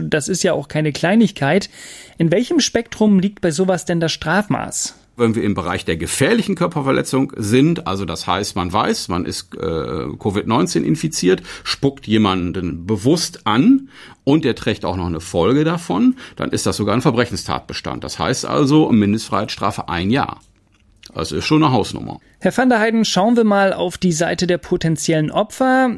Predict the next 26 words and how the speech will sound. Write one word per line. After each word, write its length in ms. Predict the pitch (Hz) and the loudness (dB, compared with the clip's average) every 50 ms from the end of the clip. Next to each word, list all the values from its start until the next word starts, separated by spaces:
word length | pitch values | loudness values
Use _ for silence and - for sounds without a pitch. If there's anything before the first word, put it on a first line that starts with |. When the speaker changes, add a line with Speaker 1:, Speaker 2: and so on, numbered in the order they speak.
| - - | -8 -8
Speaker 1:
Wie 240 | 175 160 156 202 240 | -4 0 2 2 2
gehe 260 | 226 208 220 226 226 | 4 4 2 2 2
ich 200 | 233 220 196 - | 2 0 -2 -2
gegen 260 | - 190 185 180 170 143 | -2 0 2 2 2 0
solche 420 | - - - - 196 - - 180 | 0 -2 -2 -2 -2 -2 -2 -2
Bedroher 380 | 165 160 151 156 165 170 160 - | -2 0 0 0 0 0 0 -2
vor? 420 | - - 220 202 151 113 104 95 - - - _ - | -2 0 0 2 0 -2 -4 -10 -18 -20 -20 _ -12
Zur 180 | - - 147 | -8 -8 -4
Polizei 460 | - 175 165 156 - - - 143 180 208 | -2 0 0 0 -2 -2 -2 0 0 0
gehen 320 | 208 240 277 294 285 226 | 2 2 4 4 4 4
und 300 | 160 160 151 135 - - | 4 2 0 0 -2 -2
Anzeige 360 | 151 175 - - 226 220 - | 0 0 0 0 0 0 0
erstatten? 440 | 131 208 - - 220 - - 277 302 349 - _ _ _ _ _ _ | 0 0 0 0 -2 -2 -2 -4 -6 -6 -8 _ _ _ _ _ _
Speaker 2:
Ja, 240 | - 92 71 82 87 - - | -2 -2 -2 -2 -6 -10 -12
auf 140 | 87 - 113 | -8 -2 0
jeden 180 | 101 87 87 | 0 0 0
Fall. 260 | 87 - - - - - - _ _ _ _ _ _ | -2 -4 -6 -10 -12 -14 -20 _ _ _ _ _ _
Auf 160 | - 98 92 | -6 -2 0
jeden 140 | 127 110 98 | 0 0 2
Fall 120 | - 92 | 0 -2
eine 100 | 85 71 | -2 -2
Anzeige 340 | 64 85 - - 67 78 57 | -4 -6 -8 -8 -8 -8 -8
erstatten. 460 | 55 - - - 92 - - - - - - - - - - - - - | -10 -10 -10 -12 -12 -12 -12 -14 -14 -16 -20 -20 -20 -20 -20 -20 -18 -12
Wenn 380 | 95 87 107 123 165 175 160 | -6 -2 0 2 2 2 4
man 260 | 139 123 127 135 131 107 | 4 4 4 4 4 4
sich 420 | 117 127 127 123 - - - | 2 0 0 -2 -6 -12 -20